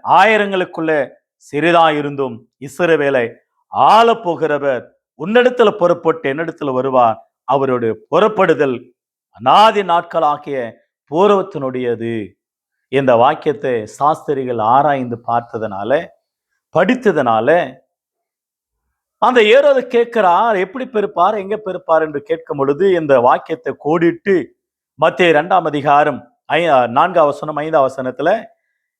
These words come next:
மூன்றாம் வசனத்திலும் ஏரோது ராஜாவோடு கூட சாஸ்திரிகள் பேசுகிறத பார்க்கிறோம். அவர் ராஜா, இயேசு கிறிஸ்து ராஜாவாக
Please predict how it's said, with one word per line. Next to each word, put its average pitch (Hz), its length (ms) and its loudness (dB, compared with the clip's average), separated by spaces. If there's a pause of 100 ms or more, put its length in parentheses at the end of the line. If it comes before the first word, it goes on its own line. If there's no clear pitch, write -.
(140)
மூன்றாம் 180 400 2
வசனத்திலும் 170 520 -8
ஏரோது 196 400 2
ராஜாவோடு 160 500 0
கூட 143 160 -10
சாஸ்திரிகள் 135 680 -4
பேசுகிறத 123 500 -4
பார்க்கிறோம். - 480 -8 (840)
அவர் 127 280 2
ராஜா, 120 560 -2 (1200)
இயேசு 254 380 0
கிறிஸ்து 226 380 2
ராஜாவாக 180 800 2